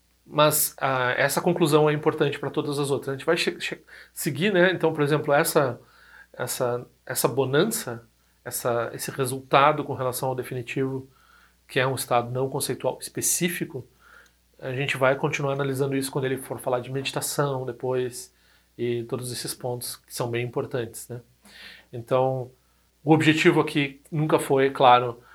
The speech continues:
ah, reclamar das tradições gloriosas, né, da, da, os Gendempas, né, a tradição Geluk, e tampouco, né, eu tenho conexão com a tradição Jonan, eu faço a prática Jonan,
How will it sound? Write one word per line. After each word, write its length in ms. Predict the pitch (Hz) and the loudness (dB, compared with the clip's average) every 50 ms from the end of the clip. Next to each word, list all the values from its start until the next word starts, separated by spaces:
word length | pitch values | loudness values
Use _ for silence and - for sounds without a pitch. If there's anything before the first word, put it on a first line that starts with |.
| - - - _ _ | -20 -20 -20 _ _
ah, 280 | - 117 113 110 110 - - - _ _ _ _ _ _ - | -10 -8 -8 -8 -8 -10 -16 -20 _ _ _ _ _ _ -10
reclamar 720 | - 123 139 143 - 139 131 131 127 123 123 123 120 123 | 0 2 2 2 4 2 2 2 2 2 2 2 2 0
das 160 | 123 127 120 - | 0 -4 -4 -2
tradições 420 | - 127 117 - - 135 123 117 | -2 -4 -4 -4 -4 -4 -4 -4
gloriosas, 1000 | 117 131 127 127 127 127 131 131 135 135 131 123 127 127 120 - - - - _ _ - | -2 0 0 2 4 6 6 8 8 6 6 4 0 -4 -6 -6 -8 -12 -14 _ _ -14
né, 280 | 123 120 120 117 117 117 _ - - - - _ _ _ - | -12 -10 -10 -12 -12 -16 _ -20 -20 -20 -20 _ _ _ -10
da, 440 | 117 113 107 104 110 113 110 110 113 | -8 -6 -6 -6 -8 -10 -12 -14 -14
da, 300 | 113 110 - - - - - - 131 | -14 -14 -14 -14 -14 -14 -16 -16 -16
os 100 | 127 113 | -16 -10
Gendempas, 760 | 113 113 139 127 127 131 131 135 143 143 139 - 123 - - - | -6 -4 -4 -4 2 6 6 6 6 6 2 -4 -8 -10 -10 -10
né, 120 | 131 123 | -10 -10
a 40 | 127 | -8
tradição 600 | - 127 123 117 - - 131 120 117 117 113 110 - _ - 131 | -8 -8 -8 -6 -4 -4 -4 -4 -4 -6 -10 -12 -16 _ -12 -6
Geluk, 420 | 120 127 123 135 147 143 - - - _ _ _ - - - - - _ _ - | -4 -2 0 0 0 -2 -4 -8 -18 _ _ _ -20 -20 -20 -20 -20 _ _ -6
e 240 | 123 120 117 - - _ _ _ | -4 -4 -4 -6 -12 _ _ _
tampouco, 640 | - 160 156 156 151 151 151 143 147 160 156 - 156 135 | 2 4 4 4 2 4 6 6 8 6 6 2 0 0
né, 280 | 127 131 131 131 135 120 | 0 0 0 -2 0 0
eu 200 | 147 156 156 156 | 2 2 2 2
tenho 200 | 156 143 139 135 | 0 -4 -2 -2
conexão 400 | 135 139 131 131 131 - 139 117 | -4 -4 -4 -6 -6 -6 -6 -6
com 60 | 131 | -6
a 20 | 131 | -6
tradição 340 | 131 127 113 - 131 127 | -6 -8 -8 -8 -8 -4
Jonan, 460 | 113 135 120 120 127 131 135 135 135 135 135 - | -2 -2 -2 0 -2 -2 -2 -4 -4 -8 -10 -6
eu 420 | - 123 127 135 135 135 135 135 - _ _ _ _ _ _ _ _ _ _ _ | -2 0 2 2 2 0 -2 -6 -12 _ _ _ _ _ _ _ _ _ _ _
faço 280 | - - 151 156 151 160 | 4 6 6 6 4 2
a 20 | |
prática 360 | - - 131 123 120 - - 123 | 0 0 0 -2 -2 -4 -6 -4
Jonan, 440 | 127 127 123 127 131 131 135 131 | -4 -2 -2 -2 -4 -4 -6 -8